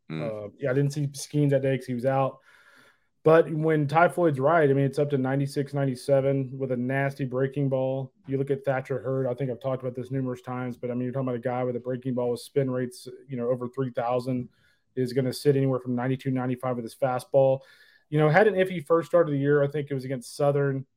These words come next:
Speaker 2: but, uh, has been really good the last couple of times out. So, yeah, I, I do think that, uh, you know, I kinda said this going into the season when they had Riley Cooper opening weekend on the weekend rotation. I was just like, "Man, that, that,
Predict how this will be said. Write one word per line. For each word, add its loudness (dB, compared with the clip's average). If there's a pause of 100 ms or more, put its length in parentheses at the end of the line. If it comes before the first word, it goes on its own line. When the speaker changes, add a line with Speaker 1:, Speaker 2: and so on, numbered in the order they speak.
Speaker 2:
but, -2
uh, -2
has -6
been -8
really 0
good -2
the -10
last -6
couple -8
of -14
times -12
out. -12
So, -4
yeah, 2
I, -2
I 2
do -2
think -6
that, -4
uh, -10 (160)
you -12
know, -10
I -6
kinda -8
said -6
this -8
going -4
into -2
the -10
season -8
when -6
they -8
had -6
Riley -2
Cooper -4
opening -4
weekend -6
on -8
the -6
weekend -8
rotation. -4 (640)
I -2
was -2
just -8
like, -4
"Man, -2
that, -8
that, -6